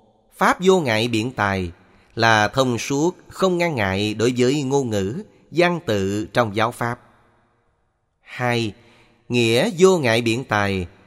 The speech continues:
là thông suốt, không ngăn ngại đối với nghĩa lý chứa đựng trong giáo pháp. Ba, từ vô ngại biện tài là tinh thông, lưu loát đối với các ngôn ngữ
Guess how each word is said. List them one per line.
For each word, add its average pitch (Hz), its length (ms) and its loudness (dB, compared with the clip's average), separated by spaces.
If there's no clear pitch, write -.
là 113 240 2
thông 151 340 -2
suốt, 196 440 -2
không 185 300 -2
ngăn 175 180 -2
ngại 101 380 -2
đối 123 240 2
với 127 380 2
nghĩa 107 300 -2
lý 139 360 -2
chứa 220 180 -2
đựng 104 380 -2
trong 113 400 -2
giáo 110 240 0
pháp. 123 300 -8
Ba, 117 440 0
từ 120 380 4
vô 180 160 4
ngại 127 220 0
biện 123 220 0
tài 101 400 0
là 117 180 2
tinh 160 300 -2
thông, 156 380 -4
lưu 131 360 2
loát 135 300 2
đối 123 220 4
với 127 420 4
các 190 180 -2
ngôn 160 200 -2
ngữ 110 300 -2